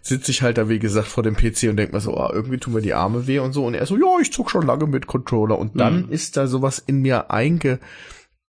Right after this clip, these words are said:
Speaker 1: gegärt, sag ich jetzt mal so. Und ja, aber gut, also das, das ist so ein Ding. Apropos so ein Ding,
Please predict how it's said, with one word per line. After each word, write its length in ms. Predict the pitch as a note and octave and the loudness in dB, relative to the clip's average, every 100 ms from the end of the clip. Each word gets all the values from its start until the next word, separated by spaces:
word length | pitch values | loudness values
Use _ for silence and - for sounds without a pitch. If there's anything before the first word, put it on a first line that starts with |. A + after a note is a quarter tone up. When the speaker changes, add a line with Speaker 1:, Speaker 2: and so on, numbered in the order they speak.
| _ _ _ - B2 | _ _ _ -12 -4
Speaker 1:
gegärt, 640 | A#2 G#2 A2 A#2+ B2 C#3+ | -4 0 0 2 2 -2
sag 340 | - G2 F#2 F#2+ | -2 0 0 -2
ich 120 | - | -4
jetzt 260 | F#2 - | -6 -4
mal 200 | G#2 F#2 | -2 -2
so. 300 | F#2 F#2+ G2+ - - - - - | -2 -4 -4 -6 -14 -18 -16 -4
Und 420 | G#2+ G2 F#2+ - | -2 0 -2 -2
ja, 340 | G#2 F2+ F#2 F2+ - - | 0 2 0 -2 -10 -8
aber 360 | G#2+ A2 A#2 G#2+ | -4 0 0 -2
gut, 280 | - C#3 - - - | -4 -4 0 0 0
also 220 | G#2+ G2+ F2 - - | -2 -2 -4 -12 -4
das, 220 | A2 - _ _ _ - | -4 -4 _ _ _ -2
das 240 | C#3 - | 0 0
ist 180 | A#2 - | -2 -2
so 160 | A2+ | -2
ein 100 | G#2 | -2
Ding. 300 | F#2+ F#2 F2 - - - - _ | -2 0 -2 -6 -14 -16 -16 _
Apropos 540 | - A#2 D3 - C3 A2+ | -8 -2 0 2 0 2
so 80 | A#2 | 0
ein 140 | G#2 | 2
Ding, 320 | G#2 F2+ E2+ | 0 0 -4